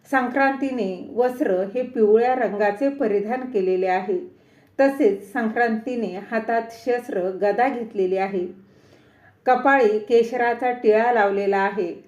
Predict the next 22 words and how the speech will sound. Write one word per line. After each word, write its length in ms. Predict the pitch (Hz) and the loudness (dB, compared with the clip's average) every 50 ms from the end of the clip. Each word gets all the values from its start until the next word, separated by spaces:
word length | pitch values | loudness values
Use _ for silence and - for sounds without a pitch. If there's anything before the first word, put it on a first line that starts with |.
| - - | -12 -4
संक्रांती 960 | 262 233 220 214 214 - 240 240 240 233 220 - 233 226 202 - - - - - | -2 0 0 0 0 0 0 0 0 -2 -6 -8 -6 -6 -6 -6 -8 -10 -12 -10
ही 120 | 262 262 262 | -8 -6 -4
वयाने 720 | 247 220 214 208 202 214 220 233 226 214 180 180 185 - - - - - - _ - | 0 2 2 4 4 2 0 0 -2 -4 -4 -6 -10 -16 -20 -20 -20 -20 -20 _ -2
कुमारिका 600 | 240 233 233 233 247 247 247 262 247 - - 214 | -2 0 0 2 2 2 2 0 -2 -2 -2 0
आहे 320 | 185 175 180 180 196 175 - - - - _ - | 0 0 -2 -2 -4 -4 -4 -8 -16 -20 _ -6
व 120 | 202 226 | -2 -2
ती 320 | 214 220 - 254 262 269 202 | -2 -2 -2 -6 -6 -6 0
बसलेली 520 | 185 196 196 196 196 233 247 254 240 233 233 | 0 0 0 0 -2 -2 -2 0 0 2 2
अशी 280 | 214 202 202 - 214 | 0 0 0 -2 -2
आहे. 520 | 196 185 185 185 202 185 180 - - - - _ _ _ _ _ _ _ - | -2 -2 -2 -2 -4 -6 -6 -6 -10 -18 -20 _ _ _ _ _ _ _ 0
त्याचबरोबर 760 | 269 285 285 277 277 - 254 254 247 240 214 226 233 233 226 - 247 | 2 4 4 2 2 0 2 2 2 0 0 0 0 0 -2 -4 -8
तिने 480 | 240 226 240 240 190 185 185 196 - - | -8 -6 -6 -6 -6 -8 -8 -12 -16 -12
वासाकरिता 880 | - 214 240 226 220 220 - 269 269 269 277 233 220 233 226 - 240 240 226 - | -4 0 0 0 0 0 0 0 0 0 -2 -2 -2 -2 -2 -2 -4 -4 -4 -6
हातामध्ये 680 | 226 214 226 220 214 220 226 226 214 196 196 185 185 | -6 -4 -2 -2 0 0 -2 -4 -2 0 0 0 0
जाईचे 580 | 190 - - 214 202 214 220 214 214 - 233 226 226 - - | -2 -2 0 2 2 2 2 0 0 0 0 0 0 -4 -8
फूल 200 | - 254 277 302 | -6 -2 -2 -2
घेतलेले 500 | 285 277 277 277 277 - 214 202 196 196 | 0 2 2 0 0 2 0 0 2 2
आहे. 360 | 202 190 202 214 220 180 175 - - - _ _ _ _ _ _ _ _ _ _ - - - | 0 0 -2 -2 -4 -4 -6 -6 -10 -18 _ _ _ _ _ _ _ _ _ _ -14 -2 2
जातीने 680 | 226 208 208 208 - 269 262 226 214 190 190 202 202 196 | 2 2 2 2 0 -4 -4 -4 -4 -4 -4 -8 -8 -8
ती 100 | 233 220 | -8 -8
सर्प 400 | - - 277 240 - - - 233 | -6 -2 -2 -2 -2 -2 -2 -2
आहे 440 | 202 196 208 214 185 175 175 - | -2 -2 -2 -4 -4 -6 -6 -8